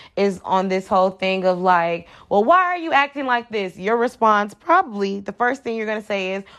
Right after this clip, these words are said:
"Well, if you didn't cheat on me with, I wouldn't be this way." You're gonna hear it again.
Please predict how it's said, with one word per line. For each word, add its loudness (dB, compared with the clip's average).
"Well, 0
if -4
you -2
didn't 0
cheat 0
on 2
me -4
with, -4
I 4
wouldn't -6
be 0
this 0
way." 2
You're 0
gonna 2
hear 2
it 0
again. -8